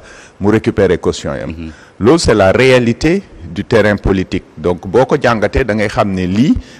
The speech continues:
Speaker 1: dafa am lu ko waral.
Speaker 2: Mhm.
Speaker 1: Et mooy, c'est, c'est une conséquence normale de ce que les Sénégalais ont appelé le vote utile.
Speaker 2: Mhm.
Speaker 1: À un certain moment, comme dañ fi bëggoon jëlee coûte que coûte Benno Bokk Yaakaar, dañu xalaatoon ne que disperser vote bi dafay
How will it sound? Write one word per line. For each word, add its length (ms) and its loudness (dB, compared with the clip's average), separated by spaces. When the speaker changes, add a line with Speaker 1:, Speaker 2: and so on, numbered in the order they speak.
Speaker 1:
dafa 200 -2
am 140 2
lu 80 4
ko 120 2
waral. 260 2
Speaker 2:
Mhm. 360 -20
Speaker 1:
Et 220 2
mooy, 600 2
c'est, 300 -2
c'est 180 0
une 100 2
conséquence 640 0
normale 500 0
de 120 -2
ce 120 -6
que 100 -6
les 140 -2
Sénégalais 460 -4
ont 180 -4
appelé 340 -2
le 80 2
vote 240 0
utile. 320 -4
Speaker 2:
Mhm. 60 -20
Speaker 1:
À 120 -2
un 40 -2
certain 320 -2
moment, 240 2
comme 220 0
dañ 120 2
fi 100 -6
bëggoon 320 2
jëlee 200 4
coûte 200 -2
que 80 0
coûte 200 -2
Benno 240 2
Bokk 220 0
Yaakaar, 400 0
dañu 280 -2
xalaatoon 560 2
ne 160 0
que 140 -2
disperser 720 -2
vote 340 0
bi 180 -2
dafay 380 0